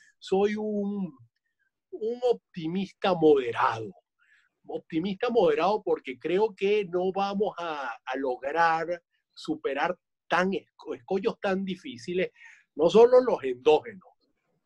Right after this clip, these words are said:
sino los exógenos, esta, sin que nos cueste mucho. Un poco lo que dijo el célebre político del siglo veinte, el más grande del siglo veinte: "Lo único que puedo ofrecerle es sangre, sudor y lágrimas",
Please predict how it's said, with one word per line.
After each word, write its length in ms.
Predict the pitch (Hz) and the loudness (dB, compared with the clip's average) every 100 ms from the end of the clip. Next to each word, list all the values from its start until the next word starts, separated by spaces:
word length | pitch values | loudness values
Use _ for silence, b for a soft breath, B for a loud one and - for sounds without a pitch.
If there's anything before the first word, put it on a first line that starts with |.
| _ | _
sino 360 | _ 139 131 127 | _ -10 -6 -2
los 200 | 127 113 | -4 -6
exógenos, 680 | 110 - 220 175 165 196 226 _ _ _ _ _ _ _ | -14 0 2 2 0 -12 -16 _ _ _ _ _ _ _
esta, 440 | - 120 120 147 - | -14 -14 -8 -10 -10
sin 460 | - - 180 160 - | -12 -4 -4 -4 2
que 180 | 156 | 4
nos 220 | 135 127 - | 4 -2 -6
cueste 560 | - 196 156 - - 113 | 0 2 2 -2 -4 -4
mucho. 640 | 110 139 - - 90 - _ B B B | -2 -6 -8 -10 -10 -12 _ B B B
Un 200 | - 160 | -6 -4
poco 400 | - 196 - 196 | 2 2 6 6
lo 220 | 185 175 - | 10 8 6
que 140 | 135 | 2
dijo 260 | 151 147 160 | 2 4 2
el 140 | 135 | 2
célebre 500 | - 147 151 143 135 | 0 2 4 2 -2
político 840 | 120 107 117 123 131 135 127 123 - b b _ | -8 -10 -12 -12 -12 -4 -4 -4 -10 b b _
del 200 | 113 110 | -4 -4
siglo 420 | - 131 131 131 | -2 -2 2 2
veinte, 420 | 123 127 113 101 | 4 0 0 -10
el 80 | 101 | -8
más 180 | 110 131 | -4 -4
grande 360 | 135 131 127 117 | -4 -4 -2 -2
del 120 | 101 | -2
siglo 360 | 120 113 117 | -8 -2 0
veinte: 420 | 123 127 107 - 104 | 2 2 0 -6 -2
"Lo 120 | 113 | 0
único 360 | 151 170 160 | 2 4 4
que 140 | 143 117 | 4 0
puedo 220 | 127 135 | 2 4
ofrecerle 840 | 147 131 113 120 135 156 165 - B B _ | 4 0 -4 -2 -2 0 0 -2 B B _
es 280 | 127 120 - | -4 -4 2
sangre, 600 | 143 156 156 151 160 151 | 4 4 2 0 2 0
sudor 400 | 135 113 127 135 | -2 -2 0 0
y 60 | |
lágrimas", 520 | 131 165 160 110 95 | 2 2 2 -6 -12